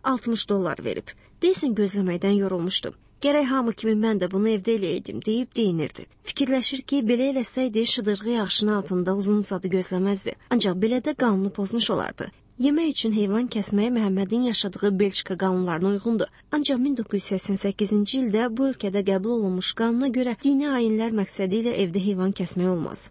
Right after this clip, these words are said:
Brüsseldəki müsəlmanların sayısı artır. Müsəlmanlar bu gün bir milyonluq şəhər əhalisinin on beş faizini təşkil eləyir. Heyvanların müdafiəsi ilə bağlı Belçikada mübahisələr isə iyirmi il əvvəl başlayıb.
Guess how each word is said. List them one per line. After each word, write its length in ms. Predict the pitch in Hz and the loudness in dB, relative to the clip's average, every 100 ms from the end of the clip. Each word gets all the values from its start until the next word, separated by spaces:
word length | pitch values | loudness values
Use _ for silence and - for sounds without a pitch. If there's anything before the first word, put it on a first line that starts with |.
| - 254 | -8 0
Brüsseldəki 640 | 208 226 - 240 214 226 226 | 2 2 0 0 0 0 -2
müsəlmanların 720 | 214 226 208 202 190 180 190 | 0 0 2 2 0 0 -2
sayısı 400 | - 240 269 233 | 0 0 0 0
artır. 320 | 196 175 - - - | 0 -2 -10 -14 -8
Müsəlmanlar 640 | 285 302 285 285 285 311 240 | 0 2 4 2 2 0 0
bu 120 | 208 | 0
gün 240 | 240 220 | 0 2
bir 140 | 220 214 | 0 2
milyonluq 500 | 214 208 202 185 - | 0 2 0 0 -2
şəhər 260 | 208 208 226 | 0 0 0
əhalisinin 520 | 214 190 - 185 196 | 0 0 0 0 0
on 200 | 202 196 | 2 2
beş 160 | 202 - | 0 -2
faizini 400 | 196 185 165 165 | -2 0 -2 -4
təşkil 340 | 175 - - 110 | -4 -4 -4 -4
eləyir. 280 | - - - - | -4 -10 -14 -6
Heyvanların 640 | - 269 240 220 208 226 220 | 0 2 2 2 2 2 0
müdafiəsi 560 | 202 185 202 196 233 | 0 -2 -4 -4 -2
ilə 140 | 226 190 | 0 2
bağlı 380 | 190 185 214 233 | 2 0 0 2
Belçikada 440 | 302 330 - 220 208 208 | 0 -2 -4 0 2 2
mübahisələr 560 | 190 196 - 196 226 | 2 -2 -2 0 0
isə 240 | 240 - 214 | 0 0 2
iyirmi 340 | 208 185 202 | 2 2 0
il 140 | 214 | 0
əvvəl 260 | 196 180 180 | 0 0 -2
başlayıb. 400 | 190 - - | -4 -6 -8